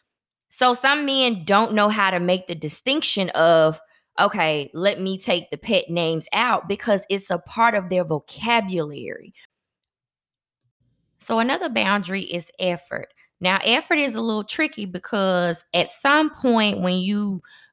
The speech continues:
graduate into different stages of dating and relationships, effort becomes a deal breaker when there is a noticeable amount of inconsistency within their effort and initiative, right?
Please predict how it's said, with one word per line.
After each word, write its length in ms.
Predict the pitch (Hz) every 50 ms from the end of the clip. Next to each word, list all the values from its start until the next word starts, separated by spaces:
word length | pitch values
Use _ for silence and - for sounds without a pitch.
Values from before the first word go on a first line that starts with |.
| _ -
graduate 760 | 156 - 175 196 185 190 196 190 185 185 165 175 180 185 170
into 340 | - 175 180 175 - - 175
different 380 | 170 165 175 175 - - 175 170
stages 480 | - - 175 170 175 165 156 170 160
of 160 | 170 160 156 156
dating 440 | 170 175 180 175 170 170 170 170
and 140 | 160 165 156
relationships, 1000 | 156 160 156 156 156 175 202 220 240 - - 185 180 - - 170 165 160 156 - - _ - - - _ _ -
effort 380 | 180 202 196 196 - 190 180
becomes 480 | 180 175 - - 190 175 170 170 175 -
a 60 | 160
deal 300 | 160 170 214 226 233 233
breaker 400 | 202 175 170 175 170 170 - 165
when 280 | 160 160 165 165 160 160
there 220 | 165 165 170 165
is 120 | 165 156 160
a 80 | 160
noticeable 800 | 160 160 170 180 185 185 190 185 185 - 180 180 170 170 170 - -
amount 440 | 170 170 165 165 165 160 160 -
of 140 | - 160 160 - -
inconsistency 960 | 160 160 156 - - 175 151 - - 175 170 165 - - 165 165 - - 156
within 500 | 165 156 165 160 _ - 160 165 160 160
their 260 | 156 160 160 156 - -
effort 340 | 151 156 160 160 - - 160
and 140 | 151 151 147
initiative, 520 | 151 180 208 214 214 - - 123 143 - -
right? 280 | 160 165 180 190 -